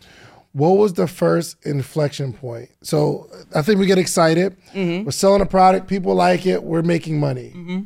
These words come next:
Speaker 1: No problem. But I think in every business, there comes this point where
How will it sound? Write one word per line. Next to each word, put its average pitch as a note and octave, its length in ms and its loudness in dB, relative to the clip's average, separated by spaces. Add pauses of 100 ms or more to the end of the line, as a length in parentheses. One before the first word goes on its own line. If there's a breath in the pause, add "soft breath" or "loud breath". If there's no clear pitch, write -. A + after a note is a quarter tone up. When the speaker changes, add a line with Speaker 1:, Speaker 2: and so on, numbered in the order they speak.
(140)
Speaker 1:
No D3+ 260 2
problem. B2+ 500 -2 (840 soft breath)
But E3 160 -2 (440)
I D#3 120 2
think E3+ 240 0
in D#3+ 100 -2 (100)
every F#3 220 0
business, C#3+ 380 -2
there C#3 140 -6
comes D#3+ 340 -4
this D3 180 -6
point E3 440 -4
where C#3 520 -4